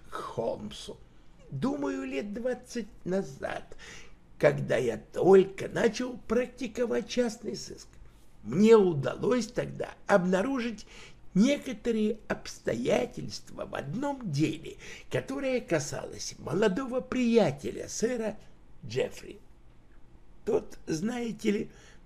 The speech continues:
попал в передрягу. Ваш кузен был настолько любезен, что поверил в мою способность обратить заблудшего на путь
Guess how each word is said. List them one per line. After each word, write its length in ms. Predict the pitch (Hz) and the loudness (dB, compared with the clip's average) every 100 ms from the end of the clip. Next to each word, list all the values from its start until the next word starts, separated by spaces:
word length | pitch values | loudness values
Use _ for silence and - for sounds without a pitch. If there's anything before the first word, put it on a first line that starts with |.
| - | -2
попал 460 | 233 233 247 226 - | 0 2 2 2 -2
в 140 | - | -12
передрягу. 760 | - 226 214 208 - - - - - - - - - - - - - | -2 0 2 0 -2 -4 -4 -12 -16 -18 -20 -20 -20 -20 -20 -16 0
Ваш 460 | 143 226 156 - - | 2 4 2 -4 -8
кузен 560 | - - - 202 190 | -8 -4 2 4 4
был 240 | 143 - 127 | 0 -4 -2
настолько 920 | 156 214 214 - 196 123 101 - - | 2 2 2 6 8 8 0 -8 -12
любезен, 720 | 73 - - 190 180 135 113 - | -10 -6 2 4 4 0 -8 -12
что 240 | - 190 | 4 4
поверил 720 | 139 147 120 185 247 262 247 | 4 0 2 4 6 4 0
в 60 | 208 | 0
мою 320 | 233 262 254 | -2 -2 -4
способность 880 | - 226 208 151 98 - 107 - - - | -4 -4 -2 -2 -4 -8 -16 -16 -16 2
обратить 960 | 202 202 190 208 202 - 185 151 127 | 4 6 6 6 4 0 -4 -4 -6
заблудшего 1300 | 101 123 110 - - 127 202 226 - - - - - - - | -6 -2 -2 -2 -2 2 4 2 0 -6 -6 -6 -10 -16 -14
на 300 | - 185 269 | -2 2 2
путь 480 | 269 - 226 233 - | 0 -4 -2 -2 -4